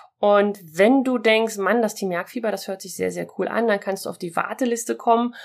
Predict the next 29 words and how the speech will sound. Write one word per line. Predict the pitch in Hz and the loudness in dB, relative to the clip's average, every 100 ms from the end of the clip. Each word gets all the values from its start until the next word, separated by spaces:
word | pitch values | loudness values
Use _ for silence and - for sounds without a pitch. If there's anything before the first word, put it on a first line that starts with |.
| - - | -20 -14
und | - 202 | -2 -2
zwar | 196 196 190 | 2 2 2
unter | 185 180 | 2 0
w | 175 175 | 0 -6
w | 180 | -2
w | 214 | -4
punkt | 214 208 202 | -2 -4 -2
hundeschule | 202 196 185 190 185 185 | -2 -4 -4 -8 -6 -8
jagdfieber | 175 - - 196 170 | -6 -8 -8 -6 -6
punkt | - 180 170 - | -6 -8 -8 -8
d | |
e | 190 185 | -4 -4
slash | - 175 165 170 - - | -4 0 0 0 -8 -2
team. | 233 208 - _ _ - - - - _ _ - | 2 2 0 _ _ -20 -20 -20 -20 _ _ -4
Und | 214 214 208 | -2 -2 -4
natürlich | 190 - 254 240 | -6 -2 -4 -4
gibt | 226 - | -8 -8
es | 202 - | -12 -2
auch | 202 202 185 | -2 -2 -10
wieder | 196 196 185 | -6 -2 -4
für | - - | -4 -12
alle | 185 208 | -4 -2
in | 190 | -2
der | 175 | -4
Trainingsgruppe, | - 302 285 - 254 254 254 247 | -2 -4 -4 -4 0 4 2 2
dem | 208 | -4
Newsletter, | 208 226 220 208 208 | -2 -4 -2 -2 0
jeden | 202 190 208 | -2 -2 -6
Freitag | 196 - 180 185 185 185 | -6 -4 -4 -4 -2 -4